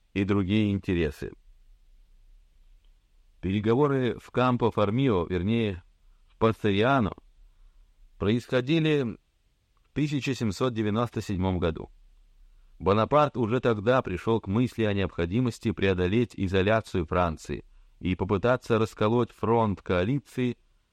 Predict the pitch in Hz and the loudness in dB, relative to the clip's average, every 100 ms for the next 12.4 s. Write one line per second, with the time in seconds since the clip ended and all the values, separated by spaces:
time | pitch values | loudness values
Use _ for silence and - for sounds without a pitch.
0 | _ - 92 110 117 110 127 131 120 110 | _ -4 -2 -2 -2 -2 0 2 0 0
1 | 117 104 117 123 - 113 110 107 104 107 | -2 0 0 0 0 -2 0 0 0 2
2 | 110 98 - 131 - 82 76 69 - _ | 2 0 -2 -2 -4 -6 -6 -8 -12 _
3 | _ - 92 - 101 123 120 - - 110 | _ -6 -6 0 0 2 -2 -4 -4 -2
4 | 101 110 135 127 - - - _ _ _ | 0 0 0 -2 -8 -20 -20 _ _ _
5 | _ _ 113 117 127 127 156 139 135 131 | _ _ 0 2 2 2 2 2 0 -4
6 | - 123 110 101 - 87 76 - - - | 0 2 2 2 0 0 -2 -8 -18 -18
7 | _ _ _ _ _ _ - 95 101 151 | _ _ _ _ _ _ -6 -4 2 2
8 | 151 104 113 131 120 135 135 - 120 - | 2 0 0 0 2 0 -2 -4 -6 0
9 | 120 110 110 120 120 113 - 101 104 104 | 0 4 4 4 4 2 -4 -2 0 2
10 | 101 120 117 104 _ 76 87 107 95 120 | 2 4 4 0 _ -8 -4 -2 0 0
11 | 117 113 107 - _ 101 98 101 - 95 | 2 -2 -4 -12 _ -4 0 -2 0 0
12 | 95 110 123 123 | 0 0 -2 -6